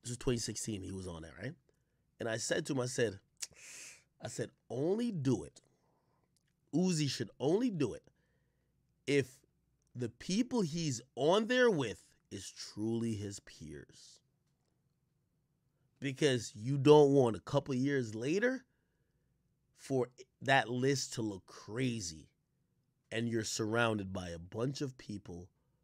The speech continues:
who are has-beens and that fell off. And they said, "You're right, Ak. We're gonna find out if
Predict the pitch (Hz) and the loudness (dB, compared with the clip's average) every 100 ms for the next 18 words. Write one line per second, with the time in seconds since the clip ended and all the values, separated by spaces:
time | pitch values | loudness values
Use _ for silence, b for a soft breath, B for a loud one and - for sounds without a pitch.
0 | _ _ - 113 90 82 - 117 123 127 | _ _ -6 -4 -4 -8 0 4 4 2
1 | 123 127 120 120 - - _ 90 82 82 | 0 2 2 -4 -8 -16 _ -18 -16 -18
2 | _ - 69 69 - - - - _ _ | _ -16 -14 -14 -16 -20 -20 -20 _ _
3 | _ _ _ _ _ _ _ _ _ _ | _ _ _ _ _ _ _ _ _ _
4 | _ _ _ _ _ _ _ _ _ _ | _ _ _ _ _ _ _ _ _ _
5 | _ _ _ _ _ _ _ 110 113 110 | _ _ _ _ _ _ _ -12 -8 -6
6 | 110 - 101 92 _ _ _ _ 101 98 | -4 -2 -2 -6 _ _ _ _ -8 -8
7 | 95 82 - 80 - - - - 107 107 | -8 -12 -12 -14 -14 -20 -20 -12 -8 -8
8 | 95 - - 113 143 151 143 151 - _ | -10 -12 -6 -2 2 4 4 2 -2 _
9 | _ _ _ _ _ _ _ _ _ _ | _ _ _ _ _ _ _ _ _ _
10 | _ _ _ 113 110 | _ _ _ -6 -4